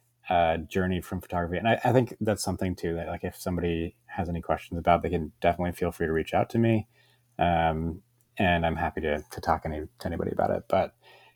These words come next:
basically, I, I started school, um, coming out of high school,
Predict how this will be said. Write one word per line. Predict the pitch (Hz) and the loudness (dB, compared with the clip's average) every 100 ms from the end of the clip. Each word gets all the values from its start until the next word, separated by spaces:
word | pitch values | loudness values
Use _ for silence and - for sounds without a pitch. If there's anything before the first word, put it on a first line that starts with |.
| _ | _
basically, | 123 110 131 117 | 6 6 8 10
I, | 104 101 110 | 10 6 2
I | |
started | 95 - 113 117 | 0 4 4 4
school, | 98 - - 92 90 87 87 87 - - - | 0 -4 0 2 4 4 2 0 -6 -20 -8
um, | 95 85 82 | -4 -4 0
coming | 101 107 | 2 2
out | |
of | 104 | 2
high | 87 87 | 0 -4
school, | - 95 87 85 82 | -2 0 2 2 0